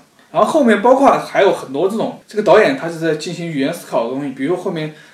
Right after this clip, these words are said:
呃，他来到桃花源之后，然后那个女人问他说：“你是哪人啊？”然后他就说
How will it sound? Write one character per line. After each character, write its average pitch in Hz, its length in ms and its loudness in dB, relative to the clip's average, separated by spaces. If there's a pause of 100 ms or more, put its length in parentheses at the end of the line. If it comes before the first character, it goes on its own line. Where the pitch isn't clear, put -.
(280)
呃， 139 140 -2
他 180 160 -6
来 165 100 2
到 185 80 6
桃 190 160 -2
花 196 80 -2
源 175 160 2
之 - 120 -14
后， 185 260 2
然 131 160 2
后 156 140 -4
那 170 80 -6
个 165 80 -6
女 139 120 -6
人 123 180 -10
问 151 260 -2
他 156 100 -6
说 180 160 -8
：“你 151 40 -10
是 170 100 -12
哪 151 160 -4
人 131 200 -4
啊？” 170 160 0
然 147 160 -6
后 143 180 -10
他 151 340 -6
就 143 120 -6
说 147 380 -4